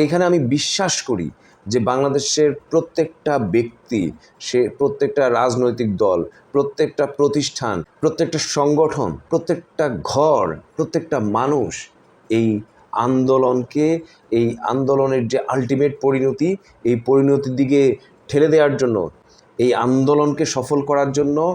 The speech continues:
এই যে গণ অভ্যুত্থান দুই হাজার চব্বিশ, এটাকে সফল করার জন্য, এই সরকারের পতন ঘটানোর জন্য এবং দিন শেষে একটা মানুষের পক্ষের বাংলাদেশ,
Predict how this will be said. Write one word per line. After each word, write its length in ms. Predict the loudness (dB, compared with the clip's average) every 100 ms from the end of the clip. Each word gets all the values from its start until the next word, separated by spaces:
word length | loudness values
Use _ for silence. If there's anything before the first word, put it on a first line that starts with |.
| -6 -20 _ _
এই 120 | 0 2
যে 100 | 2
গণ 220 | 2 2
অভ্যুত্থান 460 | 2 0 -2 -2 0
দুই 140 | 0
হাজার 220 | 2 0 0
চব্বিশ, 380 | -2 0 2 0 -4 -14 _
এটাকে 300 | 0 0 2
সফল 320 | 0 -2 -2 -2
করার 260 | 0 0 0
জন্য, 240 | -2 0 -2 -4 -10 _ -2
এই 120 | -2
সরকারের 500 | 0 -2 0 2 2 2
পতন 320 | 0 2 2 2
ঘটানোর 400 | 0 0 0 0
জন্য 240 | 0 2 0 -2 -6 -4
এবং 200 | 0 2 2
দিন 160 | 2 2
শেষে 380 | 0 -4 0 0 0 -6 -6
একটা 200 | -2 0
মানুষের 480 | 0 0 0 -2 0
পক্ষের 380 | -2 -2 -2 0
বাংলাদেশ, 520 | 0 0 2 2